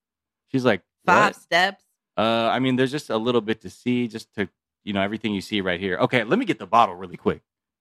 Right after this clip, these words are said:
Speaker 1: Runs and get the bottle, and you're like, "Okay, sir." Uh,
Speaker 2: Truly
Speaker 1: he had
Speaker 2: does
Speaker 1: to
Speaker 2: not
Speaker 1: turn up.
Speaker 2: understand what a wine tasting is. <laughs>
Speaker 1: Hell no.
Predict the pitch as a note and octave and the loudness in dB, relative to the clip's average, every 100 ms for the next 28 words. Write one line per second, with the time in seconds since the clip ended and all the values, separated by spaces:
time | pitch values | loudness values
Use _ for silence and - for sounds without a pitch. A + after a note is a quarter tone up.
0 | _ _ _ _ A2+ C3+ D3+ C#3+ C#3 C#3+ | _ _ _ _ 4 4 2 2 4 4
1 | G#2+ G2 G2 G#2 F#2 G2 F2+ - - _ | 4 2 0 -4 -6 -10 -10 -12 -18 _
2 | _ _ G3 G#3 G#3 G#3 G#3 _ - C3 | _ _ 2 6 4 2 -4 _ -2 4
3 | A#2 G#2+ A#2+ G3 D#4 _ _ _ _ G#2+ | 4 4 0 -2 -8 _ _ _ _ 2
4 | A2+ A2+ A2+ A2 A2 A2 D#4 F4 E4 C#4+ | 4 4 4 2 2 2 0 0 0 4
5 | E3+ B2+ A#3 A#3 A#2 - - - G3 F#3+ | 4 4 2 2 4 2 0 -2 -2 0
6 | F#3+ F3 D#3+ D#3 F3 E3 D3 - C#3 A2 | -2 -2 -2 -4 -4 -10 -14 -12 -14 -14
7 | A#2+ F3 - _ _ _ C#4+ - D4+ - | -16 -14 -14 _ _ _ 0 0 -6 -4
8 | D4+ - F3+ F#3 G2+ F2 D#2+ - | -8 0 2 4 2 -2 -6 -6